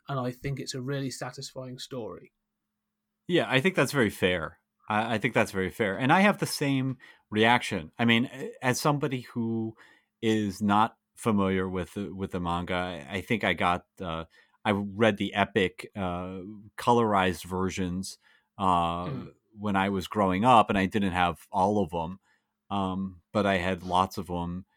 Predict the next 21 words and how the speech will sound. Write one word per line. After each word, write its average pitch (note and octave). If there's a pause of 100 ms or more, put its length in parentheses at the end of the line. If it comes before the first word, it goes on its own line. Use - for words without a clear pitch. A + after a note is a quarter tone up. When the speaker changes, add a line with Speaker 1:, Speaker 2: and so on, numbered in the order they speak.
(140)
Speaker 2:
and, G#2+
the, -
and, A#2+
and A#2+
I B2
think A#2
they C3
were A2
edited G2+
anyway. F2 (300)
And A2+
then A#2
I G#2+
started G#2+
getting F#2+
the F2
big F2+
Dark F2+
Horse F2
phone F#2
books -